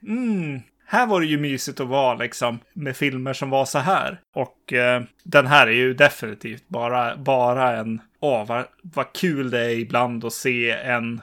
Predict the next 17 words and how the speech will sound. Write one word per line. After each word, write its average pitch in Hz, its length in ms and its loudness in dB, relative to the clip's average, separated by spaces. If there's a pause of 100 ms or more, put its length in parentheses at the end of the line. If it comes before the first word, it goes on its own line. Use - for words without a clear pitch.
(160)
en 120 260 -8
skräckfilm. 123 920 -6 (280)
Det 143 60 0
är 139 60 -2
som 147 160 -8
en 139 100 -6
egen 135 380 -2
genre 131 560 2
för 127 140 -6
mig. 117 400 0
Nä-, 143 280 -4
nä-, 156 200 -6 (120)
för - 160 -2
jag, 147 320 4
jag 135 200 2
brukar 139 260 0
ju 131 160 2